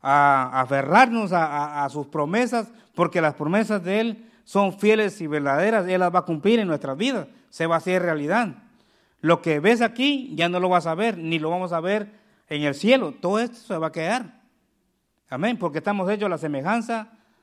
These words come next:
de Dios. Este cuerpo o esta cara no es la semejanza de Dios. ¿Cuánto es la gloria a Dios, verdad?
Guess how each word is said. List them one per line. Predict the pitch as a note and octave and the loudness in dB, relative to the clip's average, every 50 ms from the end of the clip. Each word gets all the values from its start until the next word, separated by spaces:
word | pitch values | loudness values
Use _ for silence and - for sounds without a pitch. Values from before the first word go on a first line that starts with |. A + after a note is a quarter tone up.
| _ _ _ _ | _ _ _ _
de | - C#3+ C#3+ | -6 -4 -4
Dios. | C#3 D#3+ G#3+ B3 A3+ A#3+ - - - _ _ - | 0 2 2 2 2 0 -4 -14 -20 _ _ -6
Este | D#3 F#3+ F#3+ - G3 | -6 -4 -4 -6 -6
cuerpo | - A#3+ B3+ C4+ C4 - G3+ | -2 -2 -2 -2 -2 -4 -2
o | F3 F#3 | -2 -2
esta | G3+ G3 G3+ F3 | -2 -2 -4 -4
cara | - A#3+ C4+ C4 A3+ F#3+ | 0 0 0 0 -2 -2
no | F3+ F#3 | -2 -2
es | F#3+ | -2
la | F#3 | -2
semejanza | E3 E3 D#3+ D3 C#3+ E3 F3 E3 D#3 D#3 | -2 -2 -4 -4 -4 -4 -4 -4 -4 -4
de | D3 D3+ | -4 -4
Dios. | F#3+ A#3 A#3+ A3+ - _ _ _ _ _ _ _ _ _ _ _ _ _ _ _ _ _ _ _ _ _ _ _ _ _ _ _ _ _ _ _ _ _ _ _ _ _ _ _ _ _ _ _ _ _ _ _ _ _ _ | -4 -6 -6 -8 -12 _ _ _ _ _ _ _ _ _ _ _ _ _ _ _ _ _ _ _ _ _ _ _ _ _ _ _ _ _ _ _ _ _ _ _ _ _ _ _ _ _ _ _ _ _ _ _ _ _ _
¿Cuánto | - B2+ B2 C3 | -18 -14 -10 -8
es | B2+ | -8
la | B2+ B2 | -8 -8
gloria | B2+ B2+ B2+ B2+ | -8 -8 -8 -8
a | B2+ | -8
Dios, | C#3+ D3+ C#3 | -8 -10 -10
verdad? | C3 C#3 D#3+ | -10 -12 -14